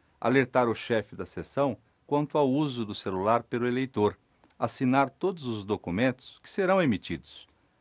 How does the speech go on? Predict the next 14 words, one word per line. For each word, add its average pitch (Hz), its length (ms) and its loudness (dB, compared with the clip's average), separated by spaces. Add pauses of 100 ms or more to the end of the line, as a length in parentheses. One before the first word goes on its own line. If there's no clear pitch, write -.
(100)
acompanhar 156 800 4 (260)
procedimentos 110 840 -4
de 113 100 -4
reparo 110 600 2 (260)
ou 190 380 2
eventuais 131 580 2
troca 135 420 2
de 135 160 -6
urnas 131 440 0
com 143 160 -2
defeito, 135 560 -2 (480)
impugnar, 101 760 0 (460)
protestar, 113 720 0 (380)
registrar 143 840 4